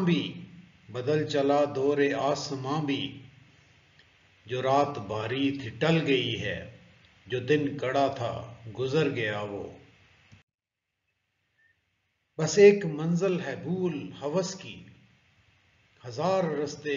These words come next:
हैं अहले दिल के, यही तो है फर्क मुझ में उसमें, गुजर गया मैं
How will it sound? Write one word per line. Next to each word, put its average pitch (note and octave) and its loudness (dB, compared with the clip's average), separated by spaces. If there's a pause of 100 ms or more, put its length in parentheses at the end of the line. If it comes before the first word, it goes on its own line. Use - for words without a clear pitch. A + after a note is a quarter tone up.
हैं A#2 -10 (140)
अहले A#2+ -8
दिल C#3 -6
के, G#2 -10 (1000)
यही A#2 -4 (120)
तो C#3 -2
है C3+ -2
फर्क B2 -6
मुझ G#2+ -4
में A#2 -6
उसमें, C#3 -2 (680)
गुजर A#2+ 2
गया A#2 2
मैं A2 -2